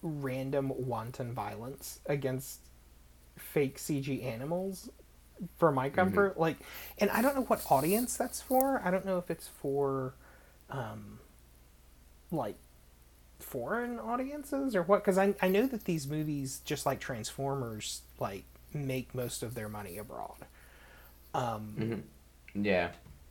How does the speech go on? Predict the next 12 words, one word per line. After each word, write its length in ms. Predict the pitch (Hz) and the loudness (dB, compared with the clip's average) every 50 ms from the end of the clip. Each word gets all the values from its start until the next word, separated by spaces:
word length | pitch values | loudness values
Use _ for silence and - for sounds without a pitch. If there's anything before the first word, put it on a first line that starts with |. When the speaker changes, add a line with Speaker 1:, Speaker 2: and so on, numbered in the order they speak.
| - - - - - - - | -20 -20 -20 -20 -8 -4 -2
Speaker 1:
but, 180 | 190 175 - 190 | -2 -2 2 4
Speaker 2:
Which 160 | 175 170 190 | 4 6 6
Speaker 1:
but, 60 | - | 6
like 180 | 185 196 151 147 | 8 8 8 8
Speaker 2:
I 40 | 143 | 8
wonder 240 | 147 185 196 226 196 | 6 6 6 6 4
why. 600 | 120 92 85 92 117 127 90 82 80 78 73 - - - | 4 6 6 8 8 8 8 6 2 0 -2 -6 -10 -12
Like, 320 | - - - - - - - | -10 -8 -8 -8 -8 -8 -6
I 160 | - 85 85 82 78 | -4 -4 -4 -4 -4
guess 380 | - - 107 113 - - - - - - - - - - - - - - - - - - | -2 -2 -2 -2 -2 -4 -10 -12 -16 -20 -20 -20 -20 -20 -20 -20 -20 -20 -18 -18 -14 -2
Speaker 1:
Well, 240 | - 220 269 277 277 254 | 4 8 10 10 10 10
like, 240 | 262 262 254 208 | 8 4 4 2